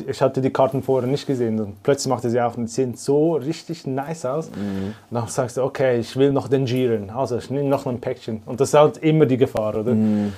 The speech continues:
Speaker 1: Und wenn du sagst, „Okay, du fängst etwas Neues an zu sammeln“, dann hast du vielleicht weniger Budget wieder für das andere, was du hauptsächlich sammelst. Und dann musst du dich wirklich so sagen, „Okay,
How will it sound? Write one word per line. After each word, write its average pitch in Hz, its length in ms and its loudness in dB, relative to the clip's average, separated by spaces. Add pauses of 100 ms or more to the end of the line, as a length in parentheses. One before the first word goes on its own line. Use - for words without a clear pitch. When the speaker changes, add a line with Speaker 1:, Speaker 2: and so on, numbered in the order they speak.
(160)
Speaker 1:
Und 117 100 -6
wenn 123 140 0
du 120 60 0
sagst, 139 300 6
„Okay, 139 220 2
du 127 60 2
fängst 135 280 -2
etwas 131 320 -2
Neues 139 300 6
an 139 140 0
zu 135 80 -2
sammeln“, 131 460 0 (480)
dann 113 180 -2
hast 135 200 2
du 135 60 4
vielleicht 123 300 0
weniger 127 260 2
Budget 120 380 2
wieder 117 160 2
für 117 120 -4
das 113 140 -4
andere, 143 280 4
was 113 120 0
du 110 140 -4
hauptsächlich 151 500 2
sammelst. 135 480 -2 (380)
Und 107 80 -6
dann 113 120 0
musst 123 160 -6
du 117 40 -4
dich 110 240 -4
wirklich 123 240 -4 (120)
so - 140 -8
sagen, 113 320 4
„Okay, 110 380 0